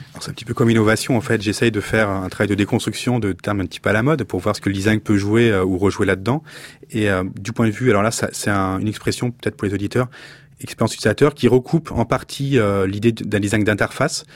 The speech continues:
Et donc, j'essaie de faire l'histoire de cette notion-là, euh, d'aller voir d'où, d'où elle vient, et de confronter les discours des concepteurs au discours marketing et à des textes de philosophie. Donc, j'essaie de faire dialoguer ces différentes choses-là. Et, euh, en fait, c'est une expression, euh, de coup,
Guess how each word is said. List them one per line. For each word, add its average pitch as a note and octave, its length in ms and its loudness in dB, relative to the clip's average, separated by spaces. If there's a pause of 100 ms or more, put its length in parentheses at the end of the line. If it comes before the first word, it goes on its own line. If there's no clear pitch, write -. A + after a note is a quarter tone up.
(260)
Et G#2+ 80 0
donc, B2+ 160 2
j'essaie B2 280 2
de A#2+ 120 4
faire - 180 0
l'histoire A#2+ 360 0
de A#2+ 60 0
cette - 240 -4
notion-là, G#2 400 -4 (180)
euh, G2 120 -8
d'aller F#2+ 220 -2
voir G2+ 340 0
d'où, F#2 180 -8
d'où G#2 200 -2
elle F#2+ 80 0
vient, A2 240 -2 (400)
et A2 120 2
de G2+ 100 2
confronter D3+ 520 0
les B2+ 100 0
discours A2 300 -2
des A2 120 2
concepteurs B2+ 640 0 (340)
au B2+ 80 6
discours A#2+ 300 0
marketing A2 680 0
et A2+ 160 4
à G#2+ 60 2
des G#2 100 0
textes A#2 220 0
de A2+ 60 0
philosophie. G#2+ 500 -2 (100)
Donc, F#2+ 140 -10
j'essaie G2 260 -4
de F#2+ 140 -4
faire F2+ 180 -6
dialoguer G2+ 380 -2
ces G#2 160 -6
différentes F#2+ 360 -8
choses-là. G2+ 320 -6 (560)
Et, A#2 200 2
euh, G2 260 4
en A2 80 0
fait, F#3 160 2
c'est - 80 -2
une A2 40 -4
expression, C#3 500 0
euh, G#2 100 0
de G2 80 -4
coup, C3+ 380 -6